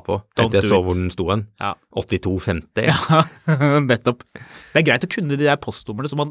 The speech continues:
Speaker 2: med en gang vet.
Speaker 1: Ja.
Speaker 2: Du scroller liksom ned i bunnen av, eh, Finn-annonsen, og så tenker man, «Hm, dette kan jo, kan jo hende dette er i nærheten.» Det er ikke i nærheten hvis det er et åttetall i begynnelsen av postnummeret. Der er det langt unna, så ikke gjør det.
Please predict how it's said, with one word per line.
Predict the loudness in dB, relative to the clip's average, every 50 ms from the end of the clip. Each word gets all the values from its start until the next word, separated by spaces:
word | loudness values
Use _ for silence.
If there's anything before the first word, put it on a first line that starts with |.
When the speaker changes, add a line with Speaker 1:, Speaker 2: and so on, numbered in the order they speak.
| -6 -8
Speaker 2:
med | -6 -4 -4 -4
en | -4 -2
gang | -4 -2 0 0
vet. | 0 0 0 -4 -10 -20 -20 -16 -6
Speaker 1:
Ja. | -4 -2 0
Speaker 2:
Du | 0 -2
scroller | 2 2 4 4 4 2 -2 -4
liksom | -4 -4 -4 -2 -2
ned | 0 -2 -2 -2 _ _ -20 -20 _ _ _ _ -6
i | -4 -2 0
bunnen | 0 0 0 0 2
av, | 2 4 2 4 2 2
eh, | 2 2 2
Finn-annonsen, | 0 -2 -4 -4 -2 -2 -4 -4 -4 -4 -4 -2 -2
og | -2 -4 -4
så | -4 0 0 2 2 0 0
tenker | -4 -6 -4 -4
man, | -4 -4 -2 -2
«Hm, | -2 -2 -4 -6 -8 -12 -14 _ -12
dette | -10 -8 -8 -8
kan | -6 -6 -4
jo, | -4 -4 -4 -6 -8 _ _ -6
kan | 0 2 4
jo | 6
hende | 6 6 6 4
dette | 4 4 4 4
er | 4 4
i | 4
nærheten.» | 4 4 2 0 -2 -6 -6 -10 -20 -20 -20 -20 -20 _ _
Det | -6 -4 -4
er | -4 -4
ikke | -4 -4 -2
i | 0
nærheten | -2 -2 -4 -6 -6 -6 -6
hvis | -6 -4 -4
det | -4 -4
er | -4 -6 -8
et | -8 -8
åttetall | -10 -10 -8 -10 -10 -6 -4 -4 -4 -4 -4 -4
i | -6 -6
begynnelsen | -6 -6 -8 -8 -8 -8 -8 -8 -8 -10
av | -10
postnummeret. | -8 -10 -8 -6 -6 -8 -8 -8 -10 -12
Der | -14 -14 -12 -10 -6
er | 0
det | 2 4
langt | 4 4 2 2 2 2
unna, | 2 2 0 -4 -6 -10 -10
så | -8 -6 -6 -6 -6 -8 -10 -12 -14 -14 -14 -12 -14 -14 -16 -10 -8
ikke | -8 -2 2 4 4
gjør | 4 4
det. | 2 0